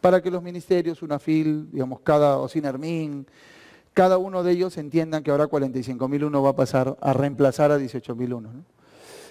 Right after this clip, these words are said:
Eh, esa va a ser la migración, tienen tres años a partir de ese año, o sea, el dos mil veintiuno, los certificados emitidos en dieciocho mil uno pasarán a ser certificados simplemente antiguos o vencidos, ¿sí?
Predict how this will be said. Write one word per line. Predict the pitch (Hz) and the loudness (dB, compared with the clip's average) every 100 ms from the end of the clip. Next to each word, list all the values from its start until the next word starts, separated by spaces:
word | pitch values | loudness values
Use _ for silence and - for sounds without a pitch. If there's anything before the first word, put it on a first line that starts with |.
| - | 0
Eh, | - 151 147 143 143 | 4 6 6 6 4
esa | - 190 202 | 4 4 4
va | |
a | 185 | 2
ser | 196 | 2
la | 196 | 0
migración, | 190 165 165 254 | 0 -2 -2 -6
tienen | 226 190 180 | -4 -4 -2
tres | 175 175 | 0 2
años | 190 185 165 | 0 -2 -6
a | |
partir | 156 139 175 | -2 0 2
de | 170 | 2
ese | 175 220 | 0 -2
año, | 220 | -2
o | |
sea, | 170 | 0
el | 156 | 0
dos | 151 | 0
mil | 165 175 | 0 0
veintiuno, | 170 170 180 185 196 | 0 2 2 0 -2
los | - 139 - - _ _ - - | 0 0 0 -20 _ _ -20 -10
certificados | - 165 135 147 139 175 180 | 0 0 0 -4 2 2 2
emitidos | 165 147 160 165 | -4 -4 -6 -6
en | 143 | -6
dieciocho | 127 123 120 | -6 -6 -6
mil | 135 147 | -4 -4
uno | 165 160 | -4 -2
pasarán | 147 131 131 147 151 _ _ _ | 0 2 2 0 -8 _ _ _
a | - | -2
ser | - 156 151 - - _ - | 4 4 2 -8 -20 _ 0
certificados | 190 156 143 139 143 | 0 0 -2 2 2
simplemente | 135 135 135 135 135 139 - | 0 -2 -2 -2 0 0 -2
antiguos | - 131 160 160 156 | -4 2 2 2 0
o | 139 | -4
vencidos, | 135 139 135 120 - 139 113 110 _ _ _ _ _ | 0 2 2 0 -4 -4 -4 -12 _ _ _ _ _
¿sí? | - 190 254 | 0 0 0